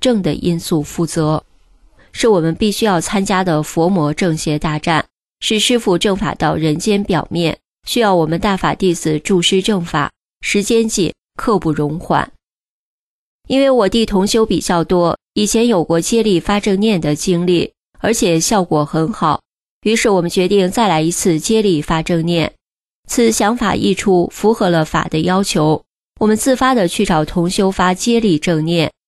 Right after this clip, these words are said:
非常顺利。有同修家的门很不好喊开，却突然正碰上了，非常愿意接力发正念，并说选哪个时辰给发都行。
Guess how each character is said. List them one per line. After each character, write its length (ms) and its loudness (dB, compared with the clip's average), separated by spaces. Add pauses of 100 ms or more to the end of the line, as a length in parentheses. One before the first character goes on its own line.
非 160 0
常 280 -2
顺 320 0
利。 260 0 (520)
有 180 2
同 180 2
修 180 2
家 220 0
的 100 2
门 300 0
很 180 -2
不 160 -2
好 240 -2
喊 280 -4
开， 360 -2
却 260 0
突 200 -2
然 180 2
正 280 -2
碰 260 -2
上 220 -2
了， 200 -4 (460)
非 220 0
常 240 0
愿 280 2
意 120 -2
接 260 0
力 180 2
发 220 -2
正 240 -2
念， 300 -2 (680)
并 160 0
说 140 2
选 260 0
哪 180 0
个 140 -2
时 240 0
辰 180 0
给 200 -2
发 200 0
都 220 0
行。 340 -2